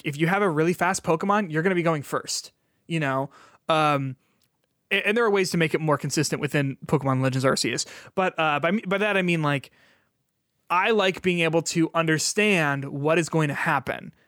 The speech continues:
And the fun for me is building move sets around what's going to happen and, like, building switch outs around understanding what is going to be happening. It feels odd to me that they would give you that, um,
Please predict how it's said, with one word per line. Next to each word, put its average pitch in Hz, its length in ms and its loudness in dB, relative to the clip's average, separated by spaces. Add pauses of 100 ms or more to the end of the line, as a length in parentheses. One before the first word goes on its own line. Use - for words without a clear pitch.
(160)
And 151 360 0
the 143 80 -2
fun 170 300 0
for 151 120 -6
me 226 300 2
is 180 120 2
building 175 560 2 (280)
move 165 340 0
sets 180 320 0
around 175 540 2
what's 190 140 2
going 190 180 2
to 180 60 2
happen 170 400 0
and, 151 140 -2
like, 143 260 -2
building 160 320 0
switch 185 340 -2
outs 170 240 2
around 160 600 0
understanding 156 720 -2 (180)
what 160 260 0
is 143 240 -2 (460)
going 147 220 0
to 143 80 -4
be 143 120 0
happening. 135 520 -2 (340)
It 196 120 -2
feels 262 300 0
odd 185 300 0
to 220 80 -4
me 240 160 0
that 190 120 0
they 180 120 2
would 160 160 0
give 151 180 2
you 170 220 2
that, 143 420 0 (500)
um, 135 560 2